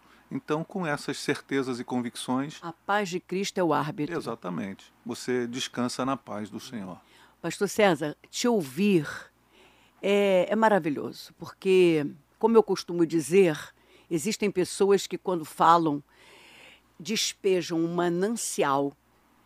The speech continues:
Speaker 2: de sabedoria, de conhecimento. E o gostoso é quando a gente tá diante de uma pessoa que tem tranquilidade, né?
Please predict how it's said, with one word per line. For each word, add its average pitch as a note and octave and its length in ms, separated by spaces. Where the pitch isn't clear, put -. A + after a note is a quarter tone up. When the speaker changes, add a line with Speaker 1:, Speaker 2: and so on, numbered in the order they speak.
Speaker 2:
de B3+ 360
sabedoria, G3 1000
de F3+ 140
conhecimento. E3 1080
E C4 100
o C#4+ 80
gostoso B3 500
é C4 40
quando B3+ 240
a B3+ 40
gente B3 400
tá A#3+ 140
diante A#3 320
de A3+ 80
uma A3+ 100
pessoa G#3+ 300
que A3+ 120
tem B3+ 260
tranquilidade, G3+ 880
né? G3 180